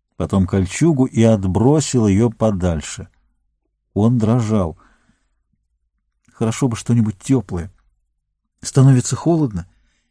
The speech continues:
или меня знобит?" "Возьмите мой плащ, Фродо", предложил Сэм. Он развязал сумку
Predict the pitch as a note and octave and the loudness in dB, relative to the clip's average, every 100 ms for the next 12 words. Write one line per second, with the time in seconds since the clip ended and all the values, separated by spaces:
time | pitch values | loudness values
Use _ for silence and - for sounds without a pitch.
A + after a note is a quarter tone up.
0 | _ - B2 B2+ B2 A2 C3+ A2+ F#2 _ | _ 2 4 6 6 4 2 0 -6 _
1 | _ _ _ _ _ _ _ _ _ _ | _ _ _ _ _ _ _ _ _ _
2 | _ - D#3+ G3 A#3 F3 E3+ D3+ C3+ - | _ 0 4 6 6 6 2 4 0 0
3 | C3+ C#3+ E2 - _ _ _ - G#2+ A2 | 2 2 0 -8 _ _ _ 0 2 2
4 | G2 F2+ - D#2 - _ _ _ _ _ | 0 -2 -4 -6 -8 _ _ _ _ _
5 | - C3 C3 B2 A#2 A#2+ A#2+ G#2 - F#3+ | 0 2 4 4 4 2 2 0 0 0
6 | F#3 - | 0 -2